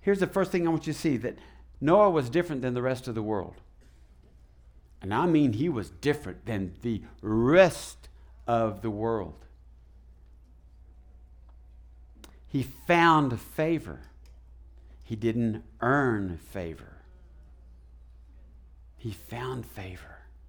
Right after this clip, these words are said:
God found Noah. God said, "There's one. There's one left. There's just one. Out of the millions or possibly billions of people, there's one that's not forsaken me. There's one that has not given up on me.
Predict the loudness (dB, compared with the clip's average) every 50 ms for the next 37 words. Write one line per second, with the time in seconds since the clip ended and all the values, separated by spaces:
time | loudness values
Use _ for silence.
0 | -20 -20 -20 -20 -20 -20 -20 -20 -20 -20 -20 -16 -10 -6 -4 -2 -2 -2 -4 -6
1 | -8 -8 -8 -8 -8 -8 -10 -8 -8 -8 -8 -10 -12 -16 -20 -20 -20 -20 -20 -20
2 | -20 -20 -20 -20 -20 -20 -20 -20 -16 -12 -8 -8 -8 -8 -8 -8 -10 -10 -10 -10
3 | -10 -8 -8 -8 -8 -10 -10 -10 -8 -8 -8 -10 -12 -16 -18 -16 -16 -16 -14 -14
4 | -16 -16 -16 -14 -14 -14 -14 -14 -14 -16 -16 -18 -20 -20 -20 -20 -20 -20 -20 -20
5 | -20 -20 -18 -18 -18 -18 -16 -18 -18 -18 -18 -20 -20 -20 -18 -18 -18 -16 -18 -18
6 | -20 -20 -20 -20 -20 -20 -16 -12 -12 -12 -12 -12 -12 -12 -10 -10 -8 -8 -8 -8
7 | -8 -10 -10 -14 -14 -12 -12 -12 -12 -12 -14 -16 -14 -12 -10 -10 -8 -8 -8 -10
8 | -10 -8 -8 -8 -8 -8 -14 -16 -18 -20 -18 -14 -12 -12 -12 -10 -8 -6 -4 -4
9 | -4 -4 -6 -8 -8 -8 -8 -8 -8 -12 -16 -18 -14 -14 -12 -12 -10 -10 -10 -10
10 | -10 -6 -6 -4 -4 -4 -4 -8 -16 -16 -10 -8 -8 -8 -6 -4 -4 -4 -4 -4
11 | -6 -6 -8 -8 -8 -10 -10 -8 -8 -6 -4 -4 -4 -4 -6 -6 -6 -4 -2 -2
12 | -2 -2 -4